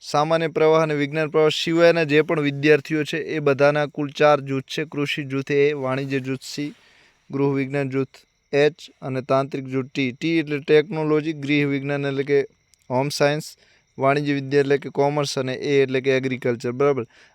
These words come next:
આ ચારેય જૂથની પરીક્ષા સોળ માર્ચે ચાલુ થાય છે, તો એમને પાંચ દિવસ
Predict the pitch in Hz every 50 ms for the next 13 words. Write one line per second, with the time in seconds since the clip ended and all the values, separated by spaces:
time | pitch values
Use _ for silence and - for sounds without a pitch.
0 | _ - 139 131 - 143 143 151 151 160 156 139 139 143 143 - 156 143 135 147
1 | 139 143 143 160 156 143 - - 151 151 151 151 147 143 143 139 139 147 143 131
2 | 143 143 143 143 143 139 156 143 139 139 - - 196 _ _ _ _ _ _ _
3 | _ _ - 143 143 147 139 143 143 147 147 147 147 147 143 135 - _ _ -
4 | 147 147 147 135 139 147 147 143 -